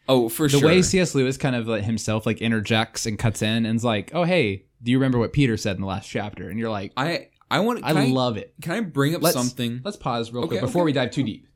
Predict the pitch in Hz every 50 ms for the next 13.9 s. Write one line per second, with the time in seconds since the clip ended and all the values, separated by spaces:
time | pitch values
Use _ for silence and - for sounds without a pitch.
0 | _ - 170 - 170 117 123 117 104 101 98 - - - 98 180 170 - - _
1 | _ _ _ - - 165 - _ _ _ _ _ _ _ _ - - 139 156 156
2 | 147 135 131 131 127 127 123 120 110 - - 104 110 110 107 104 104 98 95 95
3 | - - - _ _ _ _ _ _ _ _ _ _ _ _ _ 113 117 113 123
4 | 120 113 110 101 107 92 - - 101 95 95 - - - - - 123 131 131 127
5 | 123 113 104 - _ _ _ _ _ _ _ - - _ - 214 220 202 226 202
6 | 151 113 98 - - 131 131 - 107 101 - - - 135 - - - 113 117 113
7 | 110 110 - 110 90 87 82 95 - _ _ _ - - - - - 117 110 -
8 | - 123 127 127 131 - - - _ - - 110 104 107 104 110 110 101 98 98
9 | 95 117 117 113 120 117 117 123 120 131 160 - _ _ _ - 117 - 180 233
10 | 311 - 95 92 95 98 104 - 127 135 - _ _ _ _ _ _ _ _ _
11 | _ _ _ _ _ _ - - - - - - - - 117 117 113 113 - -
12 | - _ _ _ - - - - - _ - - - - - - - - - -
13 | - - - 196 151 - 151 143 110 - - 101 104 117 104 98 95 98